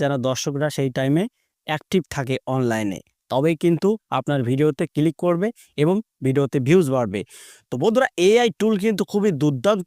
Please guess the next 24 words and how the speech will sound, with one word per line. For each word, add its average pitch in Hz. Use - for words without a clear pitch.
একটা -
টুল, 190
যেখানে 180
টাইটেল 156
লিখে 175
দিলেই 151
কিন্তু 175
সমস্ত 226
স্ক্রিপ্ট 196
আপনারা 160
পেয়ে 143
যাবেন 185
এবং 247
খুব 220
সহজেই 180
কিন্তু 170
আপনি 160
ভিডিও 160
তৈরি 151
করতে 139
পারবেন। 156
এক্সট্রা 196
কোনো 175
ঝামেলা 151